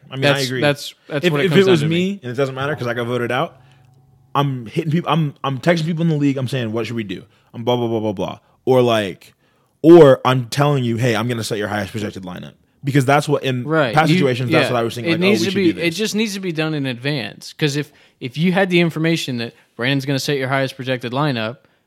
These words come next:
Speaker 1: You need to start players.
Speaker 2: Yeah.
Speaker 1: If that was a, if that was the thing, cool. I'm dropping, uh, Devin,
Speaker 2: Yeah.
Speaker 1: Zach Moss, and
Speaker 2: Right.
Speaker 1: all these
Speaker 2: You're,
Speaker 1: other players.
Speaker 2: yeah,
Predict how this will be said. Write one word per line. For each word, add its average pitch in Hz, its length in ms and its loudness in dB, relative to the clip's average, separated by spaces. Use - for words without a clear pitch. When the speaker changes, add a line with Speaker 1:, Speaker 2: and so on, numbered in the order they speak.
Speaker 1:
You 143 180 -2
need 147 180 0
to 123 80 -4
start 120 300 -4
players. 104 520 -8
Speaker 2:
Yeah. 135 400 0
Speaker 1:
If 135 120 -2
that 156 140 4
was 156 160 2
a, 139 120 2
if 113 80 -10
that 139 120 2
was 147 120 2
the 135 80 -2
thing, 151 240 -2
cool. 135 260 2
I'm 120 160 -2
dropping, 120 760 -2
uh, 117 80 -8
Devin, 127 240 -6
Speaker 2:
Yeah. 127 240 0
Speaker 1:
Zach 120 220 -6
Moss, 120 240 -4
and 165 80 0
Speaker 2:
Right. 156 160 6
Speaker 1:
all 127 60 0
these 117 100 -4
Speaker 2:
You're, 151 100 2
Speaker 1:
other 165 80 -4
players. - 180 -2
Speaker 2:
yeah, 139 80 2